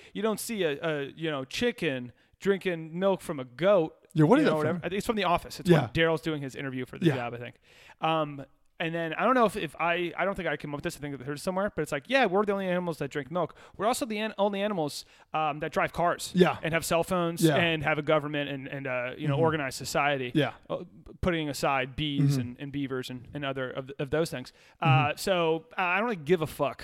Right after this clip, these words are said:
Speaker 1: <laughs>
Speaker 2: Mm-hmm.
Speaker 1: that we're the only ones who drink milk. It
Speaker 2: Honey
Speaker 1: tastes pretty good.
Speaker 2: honey would be a good argument.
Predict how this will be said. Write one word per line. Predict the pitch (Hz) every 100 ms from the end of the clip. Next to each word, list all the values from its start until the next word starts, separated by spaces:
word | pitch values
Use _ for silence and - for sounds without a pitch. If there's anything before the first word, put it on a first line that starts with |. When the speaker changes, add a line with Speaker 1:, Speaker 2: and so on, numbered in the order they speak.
| -
Speaker 1:
<laughs> |
Speaker 2:
Mm-hmm. | - 156 139 143
Speaker 1:
that | 226
we're | 214
the | 185
only | 175 170
ones | 156 151
who |
drink | 139 135
milk. | 135 117
It | -
Speaker 2:
Honey | 226
Speaker 1:
tastes | 370
pretty | 196 170
good. | 151 127 -
Speaker 2:
honey | - 302
would | 311 247
be | 190
a | 170
good | 147
argument. | 139 131 156 156